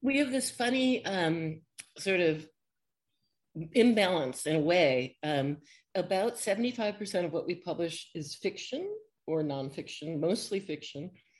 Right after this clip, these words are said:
Twenty-five percent, sometimes a little more, is poetry. It's important to us to keep our poetry list up, and it's me-, as much as thirty percent sometimes. And it's kind of inverted, like, the poetry list is heavily Anglophone. I mean, we publish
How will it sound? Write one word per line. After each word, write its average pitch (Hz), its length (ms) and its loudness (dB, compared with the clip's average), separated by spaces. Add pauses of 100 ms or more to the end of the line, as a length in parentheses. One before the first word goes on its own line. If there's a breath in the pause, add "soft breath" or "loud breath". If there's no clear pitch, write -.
(240 soft breath)
Twenty-five 220 560 0
percent, 190 440 -4 (600)
sometimes 202 460 -4
a - 20 -4
little 175 160 0
more, 160 480 -2 (240 loud breath)
is 156 120 -10
poetry. 185 580 -4
It's 247 180 -6
important 180 400 -6
to 180 80 -4
us 165 100 -8
to - 80 -14
keep 180 180 -10
our 156 80 -6
poetry 170 460 -6
list 220 260 -6
up, 240 240 -10 (160)
and 165 120 -10
it's 160 180 -12
me-, 175 240 0
as 165 180 -6
much 170 240 0
as 143 180 -4
thirty 156 260 0
percent 147 360 -4
sometimes. 139 420 -6 (720 loud breath)
And 180 260 4 (280 loud breath)
it's 202 200 0
kind 240 200 6
of 220 220 2
inverted, 165 640 0
like, 147 160 -2 (220)
the 165 160 -2
poetry 208 500 -2
list 180 300 -2
is 165 160 -10
heavily 165 640 -2
Anglophone. 240 680 -4 (140)
I 165 40 -8
mean, 185 140 -2
we 175 60 -4
publish 226 360 -4